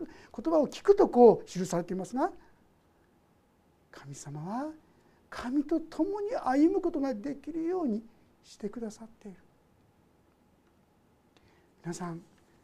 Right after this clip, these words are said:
これらはすべて神が先行して、神の愛が先行してあなたのうちになされたことです。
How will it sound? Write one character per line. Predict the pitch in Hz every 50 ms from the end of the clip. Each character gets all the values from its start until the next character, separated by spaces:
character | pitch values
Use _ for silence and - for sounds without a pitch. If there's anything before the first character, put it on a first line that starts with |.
| _ _ _
こ | - - 185
れ | 220
ら | 214
は | 220 226
す | 220 220 - - 294
べ | 339 339 339
て | 339 277 240 202 185 - - - - - - _ _ _
神 | - - 320 349 339 294
が | 262 220 196 165
先 | - - - 185 269 370 427 440 440 440 440 -
行 | - 349 370 359 349 349
し | - - -
て、 | - 226 208 - - - - - - - - - _ _ _ _
神 | - - 339 381 339 294
の | 269 240 254 - -
愛 | 247 269 330 403 440 392 349 330 302 277 269
が | 269 294 330 370 - -
先 | - - - - 269 302 370 392 392 381 381 -
行 | - - 349 349 349 339 339 339 311
し | 247 - -
て | - 349 466 - -
あ | - 233
な | 240 254 269 269
た | 269 262 247
の | 240 233
う | 220 202
ち | - - 269
に | 269 262 262 - - -
な | - 185 160
さ | - - 180
れ | 175 175
た | - 180
こ | - -
と | - -
で | - -
す。 | - -